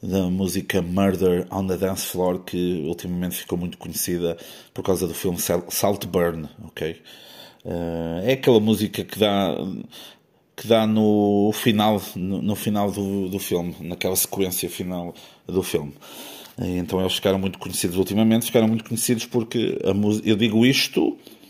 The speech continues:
porque eu não os conhecia, tá bem? Não os conhecia. Ah, eles já tinham algumas músicas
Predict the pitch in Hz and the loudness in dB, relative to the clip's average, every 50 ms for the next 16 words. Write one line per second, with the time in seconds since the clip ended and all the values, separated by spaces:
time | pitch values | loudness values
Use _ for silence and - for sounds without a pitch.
0 | _ _ _ _ - - - - - - - - - - _ _ _ _ - 123 | _ _ _ _ -18 -18 -16 -18 -18 -18 -20 -20 -20 -20 _ _ _ _ 4 6
1 | 123 107 92 - - - 80 78 - - - 117 120 127 135 135 123 - - - | 6 6 4 2 -4 -4 -2 -2 -2 0 4 4 4 6 6 4 2 0 -2 -2
2 | 110 104 - - 104 95 95 117 165 202 196 - - - - - 82 80 82 82 | -2 0 0 2 2 4 4 4 4 2 0 -8 -14 -12 -8 -6 -6 -4 -4 -4
3 | 98 131 131 - _ _ - - 98 90 87 - - - - - - - 85 82 | -4 -6 -8 -12 _ _ -12 -8 -8 -8 -8 -8 -12 -14 -12 -10 -8 -6 -6 -6
4 | 90 110 127 - _ - - - - - - - _ _ _ _ _ - 104 98 | -6 -8 -10 -14 _ -20 -20 -20 -20 -20 -20 -20 _ _ _ _ _ -2 0 0
5 | 98 98 98 95 95 98 101 98 98 101 104 87 113 123 110 107 127 117 117 - | 2 2 2 0 0 0 0 0 0 0 2 4 4 4 4 4 2 2 0 0
6 | 123 131 127 131 110 104 104 110 110 110 95 98 107 113 113 107 98 101 92 - | 0 0 2 2 2 2 2 0 0 0 0 0 2 2 2 4 2 0 -2 -2
7 | - 87 82 80 - - | 0 0 0 0 -2 -4